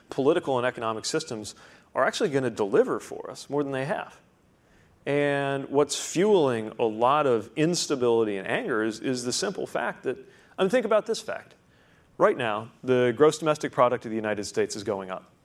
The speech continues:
Life expectancy is going down. Our, th-, those two things shouldn't even be possible at the same time.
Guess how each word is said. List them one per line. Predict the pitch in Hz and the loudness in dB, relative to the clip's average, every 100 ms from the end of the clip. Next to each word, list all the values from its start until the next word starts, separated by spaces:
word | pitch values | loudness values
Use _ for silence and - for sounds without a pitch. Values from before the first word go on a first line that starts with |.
| _ _ _ _ _ _ _ _ - _ _ _ _ _ | _ _ _ _ _ _ _ _ -20 _ _ _ _ _
Life | 110 156 240 - | 2 4 4 -2
expectancy | - - 120 120 110 117 | -4 0 0 -2 -6 -4
is | 107 | -4
going | 107 101 | -4 -6
down. | 95 90 - - _ _ _ _ _ _ _ _ _ _ _ | -8 -10 -12 -20 _ _ _ _ _ _ _ _ _ _ _
Our, | - 127 | -2 -2
th-, | - 143 | -4 -4
those | 175 226 233 | 6 6 6
two | 254 | 2
things | 220 180 | 4 4
shouldn't | - 220 185 | 4 4 4
even | 143 | 2
be | 127 | 0
possible | 117 - 196 - - - - - | -2 -2 -2 -2 -6 -8 -8 -6
at | 120 | -4
the | |
same | 123 120 104 | -4 -4 -8
time. | 98 - | -12 -18